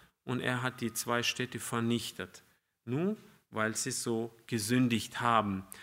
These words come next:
Aber einen wunderbaren Plan, liebe Geschwister, das wissen wir ja auch. Und ich möchte einfach auch an die Kinder appellieren. Diesem wunderbaren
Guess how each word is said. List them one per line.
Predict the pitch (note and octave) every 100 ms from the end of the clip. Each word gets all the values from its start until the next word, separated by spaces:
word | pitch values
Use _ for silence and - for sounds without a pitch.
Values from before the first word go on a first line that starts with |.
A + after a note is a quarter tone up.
| - -
Aber | - C#3+ D#3+
einen | D#3+ E3+ D#3+ B2
wunderbaren | F3 A3+ G#3 E3 F3 E3 D#3 C#3+ -
Plan, | D3+ G3 F3 A#2+
liebe | A#2+ G#2+
Geschwister, | A2+ - B2+ B2 - G#2
das | B2+ A#2+ -
wissen | D#3 - C#3
wir | A#2 A2
ja | A2
auch. | B2+ C3 A2
Und | A#2+
ich | A#2+ -
möchte | C#3+ - -
einfach | C#3 C#3 C3
auch | C3+ C3+
an | C#3 B2+
die | B2
Kinder | - E3 D3+ C3+
appellieren. | A#2+ A#2+ A#2 A2+ A2 G#2+ - - - - - -
Diesem | D#3 D#3+ D3
wunderbaren | C#3 G3 F#3+ E3 D#3 D#3 D3+ C#3+